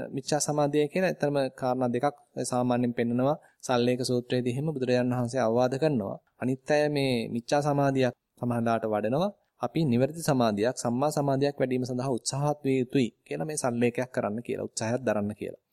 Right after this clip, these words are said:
ඒ නිසා මිච්-, දැන් අපිට සාමාන්‍යයෙන් අපි හිතමු මොකක් හරි අකුසල් අරමුණක් අරගෙන ඒකෙම නැවත නැවත හිත නැංවීම හරහා ඔන්න අකුසලයේම හිත, අකුසලයේම හිත දුවන ස්වභාවයකුත් මතු කරගන්න පුළුවන්. අපි තුමු අපි කවුරු හරි Tamanට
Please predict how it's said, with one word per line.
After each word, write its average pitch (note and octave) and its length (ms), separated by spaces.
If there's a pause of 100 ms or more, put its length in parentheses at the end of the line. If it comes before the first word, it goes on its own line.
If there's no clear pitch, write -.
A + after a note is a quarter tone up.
(180)
ඒ D3+ 120
නිසා D3+ 320 (280)
මිච්-, - 360
දැන් A#2+ 260
අපිට A2 280
සාමාන්‍යයෙන් C#3+ 840
අපි C3 160
හිතමු C#3 260 (420)
මොකක් B2+ 120 (140)
හරි C#3 260 (320)
අකුසල් D3+ 500
අරමුණක් D3 540
අරගෙන D3 360 (420)
ඒකෙම D3+ 340
නැවත C#3+ 320
නැවත D3+ 280
හිත D3 180
නැංවීම C#3+ 480
හරහා D#3 420 (360)
ඔන්න D#3 140
අකුසලයේම F3+ 640
හිත, F3+ 280
අකුසලයේම D#3+ 920
හිත F3+ 200
දුවන E3 260
ස්වභාවයකුත් E3+ 560
මතු E3+ 240
කරගන්න B2+ 320
පුළුවන්. G2+ 300 (320)
අපි - 140
තුමු D3 140
අපි D#3 180 (380)
කවුරු B2 320
හරි A#2+ 280 (120)
Tamanට C3+ 480